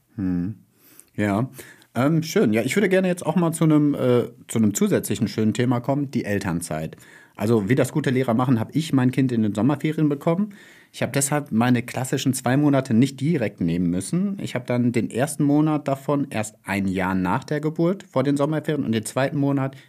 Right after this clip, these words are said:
wiederum ein Jahr später nach den Sommerferien legen können. Ich hoffe, das war jetzt nicht, äh, zu kompliziert.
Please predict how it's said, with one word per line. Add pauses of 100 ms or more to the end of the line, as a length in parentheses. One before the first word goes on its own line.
(160)
wiederum
ein
Jahr
später
nach
den
Sommerferien
legen
können. (260)
Ich
hoffe,
das
war
jetzt
nicht,
äh,
zu
kompliziert.